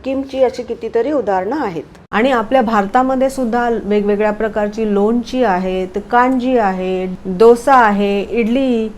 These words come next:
ढोकळा, हांडवो असे कितीतरी पदार्थ आहेत जे आंबवून बनवले जातात. काय व्हायचं माहिती का,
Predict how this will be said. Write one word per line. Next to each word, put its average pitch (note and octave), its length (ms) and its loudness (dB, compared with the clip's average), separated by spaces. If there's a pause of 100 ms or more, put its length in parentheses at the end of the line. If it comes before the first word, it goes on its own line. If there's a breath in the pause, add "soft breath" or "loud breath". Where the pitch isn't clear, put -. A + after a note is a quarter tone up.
(200)
ढोकळा, G#3+ 680 6 (160)
हांडवो A3 560 2
असे G#3+ 240 -2
कितीतरी A#3+ 680 -4
पदार्थ A#3+ 500 0
आहेत A3+ 400 0 (120)
जे G#3+ 160 0 (120)
आंबवून G#3+ 640 -2
बनवले F#3+ 420 0
जातात. E3 280 -4 (180)
काय B3 200 8
व्हायचं C#4 340 -2
माहिती A#3 260 2
का, G#3 240 2